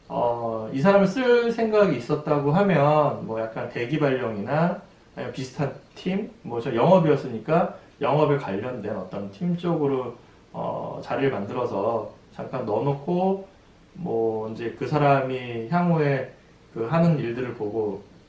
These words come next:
뭐 다시 영업팀으로 가든가 그쪽 팀에 계속 하게 하든가 이렇게 했었어야 되는데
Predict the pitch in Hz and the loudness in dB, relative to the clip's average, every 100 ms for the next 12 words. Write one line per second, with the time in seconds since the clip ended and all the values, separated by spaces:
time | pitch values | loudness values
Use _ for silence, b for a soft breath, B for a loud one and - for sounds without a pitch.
0 | - - - - - - - - 135 120 | -20 -14 -12 -12 -12 -16 -14 -8 -2 0
1 | 120 - 120 - - 104 135 156 143 - | 0 0 -4 -4 -8 -6 -2 -2 -4 -6
2 | 131 - 117 101 113 147 151 143 135 113 | -6 -6 -8 -6 -6 -2 -2 -2 -4 -4
3 | 98 - 113 - B B B - 170 190 | -6 -4 -6 -6 B B B -8 -4 -2
4 | 180 151 127 120 120 160 180 - | 2 2 0 -4 0 2 0 -2